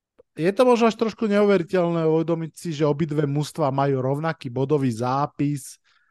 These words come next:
Titans začínali nula dva, sú na tom rovnako ako Chiefs päť dva. Asi im dosť pomohlo, že odohrali čo to už aj vo svojej divízii, a,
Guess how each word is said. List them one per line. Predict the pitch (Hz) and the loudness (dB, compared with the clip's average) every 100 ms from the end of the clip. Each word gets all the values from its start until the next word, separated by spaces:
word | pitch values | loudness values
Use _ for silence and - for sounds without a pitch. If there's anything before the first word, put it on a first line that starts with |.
| _ _ _ _ | _ _ _ _
Titans | 139 156 156 147 135 | -2 -2 -2 -4 -2
začínali | 143 - 147 139 | -2 -4 -4 -2
nula | 139 151 170 170 | 0 2 4 4
dva, | 139 120 131 135 147 131 _ _ | 4 0 0 2 0 -6 _ _
sú | - 139 | -12 -8
na | 139 | -6
tom | 143 135 | -4 -2
rovnako | 131 139 156 - 147 | -2 -2 -2 0 -2
ako | 135 139 | -2 -8
Chiefs | - 156 135 - | -8 -8 -8 -14
päť | _ 151 147 131 | _ -4 -4 -8
dva. | 135 147 151 151 - _ _ _ _ _ _ _ _ _ _ _ _ _ | -4 -2 0 -2 -8 _ _ _ _ _ _ _ _ _ _ _ _ _
Asi | 151 160 170 | -4 -2 -4
im | 147 | -2
dosť | 147 - | -2 0
pomohlo, | 160 147 143 143 | -2 0 0 0
že | 131 | 0
odohrali | 127 147 147 143 131 | -2 -2 -2 -4 -6
čo | 151 139 | -8 -4
to | |
už | 147 135 139 | -4 -2 -4
aj | 123 | -6
vo | |
svojej | 127 165 170 139 | -8 -4 -4 -2
divízii, | 127 135 139 139 147 156 156 _ _ _ _ _ _ _ _ | -4 -4 -4 -4 -2 -4 -8 _ _ _ _ _ _ _ _
a, | - 120 127 | -12 -10 -8